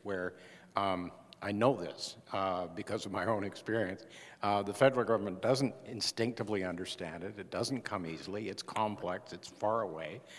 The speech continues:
and it's out of its jurisdiction. So, uh, learning, uh, itself and making sure that, uh, it adapts its policies so that they're consistent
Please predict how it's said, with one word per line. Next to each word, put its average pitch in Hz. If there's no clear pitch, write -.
and 101
it's -
out 110
of 95
its 98
jurisdiction. 95
So, 95
uh, 95
learning, 107
uh, 98
itself 104
and 98
making 98
sure 101
that, 92
uh, 98
it 98
adapts 101
its 101
policies 113
so 95
that 90
they're 87
consistent 95